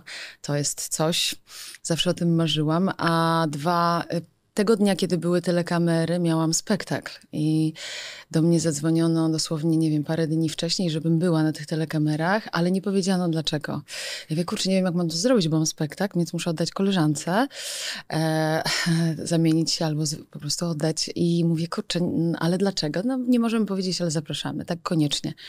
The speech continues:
I sobie myślę: „Może pierwsza trójka”, <laughs> Boże, to niesamowite.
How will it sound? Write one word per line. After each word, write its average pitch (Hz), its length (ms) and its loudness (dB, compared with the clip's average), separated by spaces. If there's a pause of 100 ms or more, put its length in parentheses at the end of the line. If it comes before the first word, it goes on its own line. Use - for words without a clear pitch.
(320)
I - 40 -8
sobie 160 80 0
myślę: 156 180 0
„Może 156 200 0
pierwsza 156 320 -4
trójka”, 190 440 -2
<laughs> - 60 -10
Boże, - 320 -2
to - 60 -16 (140)
niesamowite. 202 840 4